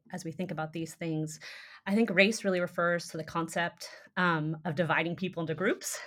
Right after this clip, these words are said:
based on sets of physical characteristics. And ethnicity r-, relates to shared cultural characteristics such as language, ancestry, religion, beliefs, diet, et cetera.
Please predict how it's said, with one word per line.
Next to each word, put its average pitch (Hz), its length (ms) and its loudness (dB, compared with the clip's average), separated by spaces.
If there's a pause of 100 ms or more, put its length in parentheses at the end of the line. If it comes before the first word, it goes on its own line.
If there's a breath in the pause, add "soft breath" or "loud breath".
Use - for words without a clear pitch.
(120 loud breath)
based 190 240 4
on 170 120 2
sets 175 360 -2
of 160 260 -4
physical 165 320 -2
characteristics. 175 920 -2 (640 loud breath)
And 185 180 6
ethnicity 190 760 4 (440)
r-, 185 80 -10 (160)
relates 175 440 2
to 165 80 -6
shared 156 380 2
cultural 196 360 0
characteristics 156 640 -6
such 139 160 -10
as 156 180 -10
language, 165 760 0
ancestry, 160 560 -2
religion, 156 640 0 (460 loud breath)
beliefs, 165 460 2
diet, 143 440 2
et - 120 -12
cetera. 143 420 -2